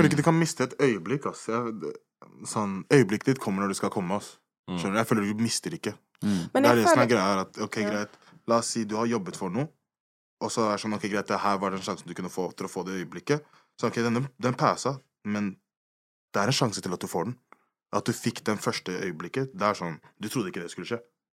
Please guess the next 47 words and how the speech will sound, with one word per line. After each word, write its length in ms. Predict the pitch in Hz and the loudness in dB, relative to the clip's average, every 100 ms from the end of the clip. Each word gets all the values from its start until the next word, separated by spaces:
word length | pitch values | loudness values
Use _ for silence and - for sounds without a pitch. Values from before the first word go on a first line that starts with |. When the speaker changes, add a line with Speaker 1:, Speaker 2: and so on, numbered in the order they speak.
| _ _ _ _ _ | _ _ _ _ _
Speaker 1:
Så 100 | - | -4
mest 300 | 110 113 113 - | 0 2 2 4
sannsynlig 320 | 139 104 101 | 4 2 0
det 100 | 127 | 2
andre 220 | 120 95 | 0 0
eller 100 | 101 | -2
tredje 240 | 107 113 92 | -2 -4 -4
eller 120 | 92 | -6
fjerde 260 | - 87 98 | 0 0 0
kommer 140 | 113 92 | -2 -2
til 40 | |
å 120 | 95 | -4
skje 20 | 92 | -6
hvis 80 | - | -2
du 60 | |
jobber 220 | 104 85 - | -2 -2 -4
enda 220 | 98 85 | -4 -4
hardere 360 | 85 85 85 82 _ _ - | -2 -2 -4 -12 _ _ -8
eller 100 | 90 | -6
like 200 | 90 87 | -6 -6
hardt, 160 | 107 - - | -6 -8 -16
skjønner 220 | - 98 | -8 -6
du? 60 | 104 | -6
Så 140 | 113 117 | -4 -6
jeg 60 | |
føler 180 | - 104 | -2 -2
ikke 100 | 90 | -2
du 60 | 107 | -2
kan, 160 | 127 | 0
du 80 | 123 - - - | -2 -6 -20 -4
Speaker 3:
Ja, 80 | - | 6
men 100 | 143 | 10
Speaker 1:
kan 20 | |
Speaker 3:
det 80 | 170 | 12
er 40 | 165 | 12
Speaker 1:
ikke 0 | |
Speaker 3:
det, 60 | |
men 100 | 160 | 10
det, 240 | 156 147 127 | 8 8 6
Speaker 1:
misse 80 | 113 | 10
Speaker 3:
jeg 120 | 135 | 10
er 40 | 147 | 10
Speaker 1:
moment. 220 | 160 120 | 8 8
Speaker 3:
enig 60 | 113 | 8
i 40 | |
at, 140 | 135 | 6
jeg 200 | 117 120 | 8 8